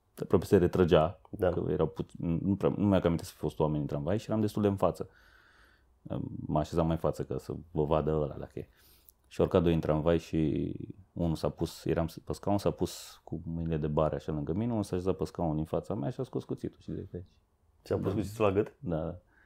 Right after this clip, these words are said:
Speaker 1: Dă bani, dă tot.
Speaker 2: Fuck.
Speaker 1: Și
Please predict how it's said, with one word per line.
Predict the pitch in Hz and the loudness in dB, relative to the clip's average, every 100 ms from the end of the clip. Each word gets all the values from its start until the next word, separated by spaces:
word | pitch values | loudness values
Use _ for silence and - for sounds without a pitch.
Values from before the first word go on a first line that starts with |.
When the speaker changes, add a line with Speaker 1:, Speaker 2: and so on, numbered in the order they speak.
| _ _ _ _ _ _ | _ _ _ _ _ _
Speaker 1:
Dă | 90 87 | -2 -2
bani, | 82 107 104 98 | 2 0 0 -2
dă | 98 98 95 98 - | -2 -4 -6 -12 -8
tot. | - 107 - - - _ _ _ _ _ _ _ _ _ _ _ _ _ _ _ _ _ | -2 -2 -4 -20 -20 _ _ _ _ _ _ _ _ _ _ _ _ _ _ _ _ _
Speaker 2:
Fuck. | - - - - - - - - - - - - _ _ _ _ - - - - - _ _ | -20 -16 -16 -16 -20 -16 -14 -12 -14 -18 -20 -20 _ _ _ _ -20 -20 -20 -20 -20 _ _
Speaker 1:
Și | - - - - - 80 78 80 80 80 80 87 | -20 -18 -16 -16 -6 -4 -4 -4 -4 -4 -6 -10